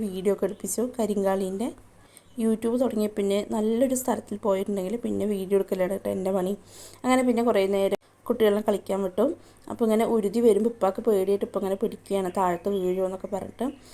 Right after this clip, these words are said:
ഉപ്പാക്ക് ഭയങ്കര ശ്രദ്ധയാണ് കേട്ടോ കുട്ടികളുടെ കാര്യത്തിലൊക്കെ. അപ്പോൾ നമ്മുടെ കൂടെ മോനൂട്ടി ഉണ്ട് കേട്ടോ, അനിയത്തീൻ്റെ മോനാണ്. അവൻ സ്കൂളില്ലാണ്ടായപ്പോൾ രാവിലെ വന്നതായിരുന്നു, ഇനി വൈകുന്നേരം കൊണ്ടാക്കണം. ഉം, അങ്ങനെ ഉപ്പ പിള്ളേരെ ഇങ്ങനെ പിടിച്ചുകൊണ്ടിരിക്കുന്നുണ്ട്. അപ്പോൾ റിൻകുട്ടി ഇങ്ങനെ ഓടി ഓടി വരുന്നുണ്ട്.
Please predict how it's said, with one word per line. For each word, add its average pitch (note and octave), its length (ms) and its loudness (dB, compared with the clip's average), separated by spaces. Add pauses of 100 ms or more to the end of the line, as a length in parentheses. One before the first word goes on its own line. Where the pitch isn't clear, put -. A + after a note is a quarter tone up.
(200)
ഉപ്പാക്ക് G#3+ 320 2
ഭയങ്കര G3+ 460 0
ശ്രദ്ധയാണ് F#3 380 -4
കേട്ടോ F3+ 180 -4
കുട്ടികളുടെ F#3 340 -6
കാര്യത്തിലൊക്കെ. F#3 420 -4
അപ്പോൾ A#3 120 -8
നമ്മുടെ A#3 240 -2
കൂടെ B3 160 4 (100)
മോനൂട്ടി A#3+ 500 0
ഉണ്ട് G3+ 160 0
കേട്ടോ, F#3 220 -4 (460)
അനിയത്തീൻ്റെ G3+ 460 -2
മോനാണ്. F3+ 340 -2 (280)
അവൻ G3 120 -4 (100)
സ്കൂളില്ലാണ്ടായപ്പോൾ G3 840 -2
രാവിലെ G3 360 4
വന്നതായിരുന്നു, F#3 520 -2
ഇനി G#3 140 -6
വൈകുന്നേരം F#3+ 460 -2
കൊണ്ടാക്കണം. F#3 520 -4 (560)
ഉം, G#3 120 -4 (120)
അങ്ങനെ G3+ 260 0
ഉപ്പ G#3 260 -2 (220)
പിള്ളേരെ F#3+ 420 2
ഇങ്ങനെ G3+ 240 -2
പിടിച്ചുകൊണ്ടിരിക്കുന്നുണ്ട്. F#3 800 -4 (520)
അപ്പോൾ G3+ 220 -2
റിൻകുട്ടി G#3 360 -2
ഇങ്ങനെ A#3 260 2
ഓടി G3+ 160 -2 (100)
ഓടി A3 240 2
വരുന്നുണ്ട്. G#3 300 2